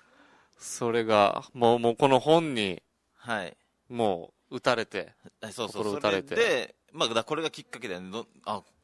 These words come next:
Speaker 2: すごい、アドラー心理学って面白いっつって、
Speaker 1: はい。
Speaker 2: もう、そ-、その時にもう五個ぐらい買ったね、そのアドラー心理学見つけて。
Speaker 1: あ、それ関連の本を。
Speaker 2: はい。本屋さん行って。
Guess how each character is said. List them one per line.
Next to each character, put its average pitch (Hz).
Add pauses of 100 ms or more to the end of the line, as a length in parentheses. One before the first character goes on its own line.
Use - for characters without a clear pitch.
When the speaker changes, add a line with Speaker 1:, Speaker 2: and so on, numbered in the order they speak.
(100)
Speaker 2:
す -
ご 117
い、 -
ア 123
ド 147
ラ 170
ー 151
心 165
理 156
学 135
っ -
て -
面 117
白 139
い -
っ -
つ -
っ -
て、 170
Speaker 1:
は 113
い。 85 (120)
Speaker 2:
も 90
う、 -
そ-、 - (400)
そ 131
の 135
時 127
に 104
も 85
う -
五 113
個 143
ぐ 160
ら 98
い 85
買 90
っ -
た 78
ね、 69
そ 82
の 76
ア 82
ド 80
ラ 82
ー -
心 87
理 85
学 80
見 82
つ -
け -
て。 117
Speaker 1:
あ、 110
そ 127
れ 113
関 117
連 107
の 90
本 101
を。 -
Speaker 2:
は -
い。 85
本 82
屋 80
さ 80
ん 78
行 73
っ -
て。 65